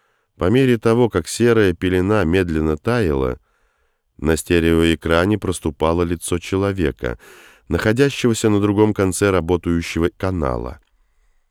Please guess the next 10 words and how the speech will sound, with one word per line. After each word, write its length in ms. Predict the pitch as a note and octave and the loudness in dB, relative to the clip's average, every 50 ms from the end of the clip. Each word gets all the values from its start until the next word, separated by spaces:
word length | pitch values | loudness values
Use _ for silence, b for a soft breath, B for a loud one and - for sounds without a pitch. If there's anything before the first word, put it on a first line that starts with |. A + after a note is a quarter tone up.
| _ _ _ _ _ _ _ _ _ | _ _ _ _ _ _ _ _ _
Это 340 | - - G#2+ A2+ G#2 - A2+ | -2 0 0 0 0 0 -2
был 240 | G2+ G2 G#2 G#2 G#2 | -2 0 0 2 2
уже 220 | G2+ G2 F#2 F#2+ | 0 2 2 0
знакомый 580 | E2+ E2+ F2+ F2+ E2 - - A#2 A#2 A2 G#2+ G2+ | 0 2 0 0 0 0 0 2 2 2 2 0
всем 300 | F2+ - - G2 F#2 E2+ | -2 -2 -2 -2 -2 -2
шеф 320 | - - - G#2 A2 G2 | -4 -4 0 0 0 0
службы 340 | - - F#2 G2 F2+ E2+ F#2 | -2 -4 -4 -4 -2 0 -2
безопасности 920 | E2+ D#2+ E2 D#2+ E2+ E2 - _ F2 F2 E2 - - E2 D#2 - - - E2 | -2 0 0 0 -2 -2 -2 _ -2 -2 -2 -2 -4 -6 -6 -6 -6 -8 -8
Дмитрий 420 | D2 C#2 D2+ D#2+ D2+ - D#2 D#2 | -6 -2 -4 -4 -4 -4 -6 -8
Песков. 720 | C#2+ - - D2 - - - - - D2 B1 - - - _ | -8 -6 -8 -8 -6 -8 -10 -4 -4 -4 -4 -4 -10 -20 _